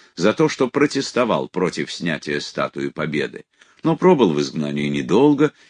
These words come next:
ибо уже в триста восемьдесят четвертом году он стал префектом города Рима. Он приходился дедом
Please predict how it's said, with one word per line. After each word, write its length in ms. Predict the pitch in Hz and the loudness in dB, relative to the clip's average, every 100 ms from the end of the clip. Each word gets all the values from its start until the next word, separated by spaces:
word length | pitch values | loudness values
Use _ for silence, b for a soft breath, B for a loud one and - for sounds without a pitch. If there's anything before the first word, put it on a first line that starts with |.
| b | b
ибо 180 | 139 95 | 2 4
уже 240 | 71 67 | 0 -2
в 60 | - | -6
триста 380 | 80 78 - | -6 -6 -6
восемьдесят 600 | 69 71 64 65 - 62 | -6 -6 -6 -10 -10 -10
четвертом 560 | - 67 - 71 - 67 | -8 -10 -6 -8 -8 -8
году 240 | 71 107 | -4 0
он 100 | 151 | 0
стал 300 | 127 - 120 | 0 -2 -2
префектом 800 | - 90 - - 95 - 90 82 | -2 -4 -4 -2 -4 -4 -4 -4
города 380 | 65 71 71 65 | -4 -6 -6 -6
Рима. 380 | 64 62 55 - _ _ _ _ _ _ - | -8 -8 -14 -20 _ _ _ _ _ _ -4
Он 180 | 85 | -2
приходился 800 | 82 78 78 78 90 - 78 76 - | -2 -4 -2 -2 -2 -2 -4 -4 -6
дедом 840 | 78 73 67 82 101 64 64 60 | -12 -12 -6 0 0 0 -6 -12